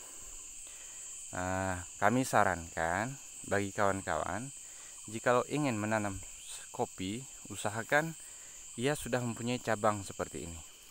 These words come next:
Nah, cabang seperti ini. Karena jika sudah memiliki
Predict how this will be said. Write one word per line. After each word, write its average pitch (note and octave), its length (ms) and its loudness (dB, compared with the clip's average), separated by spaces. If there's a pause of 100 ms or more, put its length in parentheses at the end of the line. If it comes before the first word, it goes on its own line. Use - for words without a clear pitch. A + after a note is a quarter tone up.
(240)
Nah, D2+ 320 -10 (720)
cabang D#2+ 400 -4
seperti - 480 -6
ini. F#2+ 240 -2 (2750)
Karena G#2 320 0
jika A#2 320 4
sudah A2 240 2
memiliki G#2+ 320 0